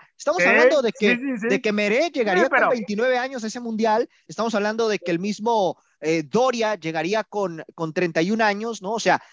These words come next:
Speaker 1: sí dan la
Speaker 2: Sí,
Speaker 1: edad
Speaker 2: son
Speaker 1: y, y para acabarla de amolar, como no se dan tanta oportunidad en el fútbol mexicano, prefieren apostar por jugadores que vienen del extranjero y que, pues, con tal de jugar un mundial, se naturalizan para poderlo conseguir, ¿no? ¿Y cuántas veces no hemos, no lo
Speaker 2: Ah,
Speaker 1: hemos
Speaker 2: pero,
Speaker 1: visto?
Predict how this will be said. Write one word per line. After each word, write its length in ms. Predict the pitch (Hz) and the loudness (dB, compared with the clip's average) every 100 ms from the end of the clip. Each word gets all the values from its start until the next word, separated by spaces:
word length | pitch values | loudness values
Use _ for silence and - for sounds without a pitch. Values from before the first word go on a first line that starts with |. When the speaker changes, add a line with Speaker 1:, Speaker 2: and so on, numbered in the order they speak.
| _ | _
Speaker 1:
sí 240 | - 214 | -4 2
dan 180 | 285 285 | 4 6
la 60 | 233 | 6
Speaker 2:
Sí, 60 | |
Speaker 1:
edad 240 | 156 285 349 | 6 4 4
Speaker 2:
son 180 | 151 - | 0 -6
Speaker 1:
y, 180 | 185 - | -6 -4
y 140 | 202 | -4
para 200 | 226 208 | 0 0
acabarla 480 | 196 196 226 277 269 | 0 0 0 0 -2
de 80 | 240 | -2
amolar, 560 | 208 214 220 175 170 - _ _ | -2 -2 0 0 -2 -10 _ _
como 200 | - 160 | -6 -2
no 80 | 185 | -2
se 120 | 226 | 0
dan 120 | 247 240 | -2 -2
tanta 220 | 233 233 | -4 -4
oportunidad 580 | 208 185 185 190 196 160 | -6 -4 -2 0 0 -2
en 100 | 147 | -6
el 120 | 135 | -6
fútbol 200 | 220 226 | -4 -2
mexicano, 540 | 220 214 247 214 262 - _ - | -4 -4 -4 -2 -6 -10 _ -2
prefieren 400 | 233 214 202 202 | 0 0 0 -2
apostar 540 | - 190 - 185 185 | -4 -10 -4 -4 -4
por 140 | 233 | -6
jugadores 460 | 220 190 156 160 180 | -4 0 0 0 -4
que 120 | 151 | -8
vienen 240 | 147 175 175 | -10 -8 -2
del 100 | 185 | -2
extranjero 480 | 180 214 214 226 | -2 -8 0 0
y 60 | 247 | 0
que, 240 | - 196 - _ | 0 0 0 _
pues, 200 | - 196 | -2 0
con 180 | - 175 | 0 -2
tal 160 | 208 208 | -2 -2
de 80 | 190 | -2
jugar 240 | 185 180 | -2 -2
un 100 | 185 | -4
mundial, 460 | 185 170 175 214 285 _ _ _ _ _ _ | -8 -2 0 0 -2 _ _ _ _ _ _
se 160 | - 165 | -4 -2
naturalizan 680 | 160 180 175 170 165 196 | 0 2 4 4 0 -2
para 200 | 196 160 | 0 -2
poderlo 380 | 131 143 151 151 | 0 -2 -2 -2
conseguir, 520 | 147 143 208 302 233 | -4 -6 -4 -4 -4
¿no? 120 | 147 170 | -4 -6
¿Y 40 | |
cuántas 300 | - 151 160 | -6 -8 -4
veces 180 | 151 139 | -4 -4
no 120 | 131 | -6
hemos, 280 | 127 135 131 | -4 -6 -4
no 140 | 131 | 0
lo 80 | 147 | 2
Speaker 2:
Ah, 40 | 151 | 2
Speaker 1:
hemos 120 | 175 | 2
Speaker 2:
pero, 80 | 294 | 0
Speaker 1:
visto? 300 | - 123 | 0 -4